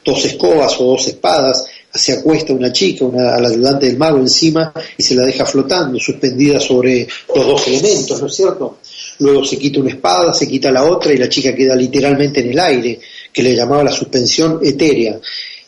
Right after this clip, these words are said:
Le pasan un aro y demuestran que no hay nada que soporte a la chica, está totalmente flotando y levitando.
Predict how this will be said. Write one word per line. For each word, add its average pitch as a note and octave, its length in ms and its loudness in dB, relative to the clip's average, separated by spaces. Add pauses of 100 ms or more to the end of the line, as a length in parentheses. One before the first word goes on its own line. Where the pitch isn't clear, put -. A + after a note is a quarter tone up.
Le B2+ 420 2
pasan B2+ 420 -2
un B2+ 120 -2
aro D#3 320 2
y D3 120 2
demuestran C3+ 460 0
que B2 220 2
no C#3 100 2
hay C3+ 140 2
nada C#3 280 2
que A#2+ 180 0
soporte B2+ 440 0
a - 20 4
la B2+ 120 0
chica, - 260 -6
está - 160 -4
totalmente C#3+ 500 0
flotando C#3 460 0
y C3 40 4
levitando. A#2+ 560 -2